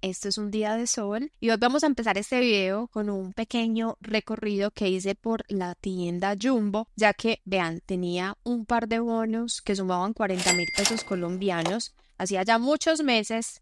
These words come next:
estaban por vencerse y bueno, decidí pasar por acá y ver como qué se me atravesaba. Me fui derechito a los sartenes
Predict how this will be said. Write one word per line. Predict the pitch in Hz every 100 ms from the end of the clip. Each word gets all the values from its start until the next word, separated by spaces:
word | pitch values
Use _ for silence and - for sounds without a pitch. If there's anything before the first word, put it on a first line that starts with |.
| -
estaban | 185 - 202 226 226
por | 247 233
vencerse | 240 247 240 196 196 226 240 _ _ _ -
y | 196
bueno, | 185 170 160
decidí | 196 190 196 185 185
pasar | 190 202
por | - 220
acá | 220 - 226 233 -
y | 214 190
ver | 185 185
como | - 214 208
qué | - 196
se | 190 208
me | 208
atravesaba. | - 170 165 170 170 165 _ _ _ _ -
Me | 233
fui | - 254 -
derechito | 262 302 285 - 262 - 262 277
a | 226
los | 226 220
sartenes | 208 202 226 208 208 233 247 254 -